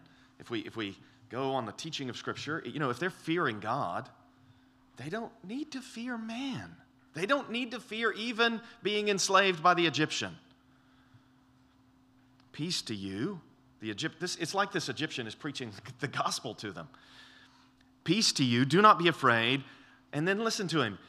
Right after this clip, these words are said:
"Your God and the God of your father has put treasure in your sacks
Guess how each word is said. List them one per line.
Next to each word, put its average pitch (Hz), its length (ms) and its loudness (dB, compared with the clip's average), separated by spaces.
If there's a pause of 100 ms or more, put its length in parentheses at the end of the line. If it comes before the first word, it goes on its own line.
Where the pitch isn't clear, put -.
(140)
"Your 175 320 10
God 180 600 8 (1000)
and 170 160 4
the 165 40 8
God 180 380 10
of 190 120 6
your 214 200 8
father 180 640 8 (540)
has 143 160 2
put 156 220 2
treasure 123 580 4 (460)
in 175 180 6
your 160 160 6
sacks - 680 0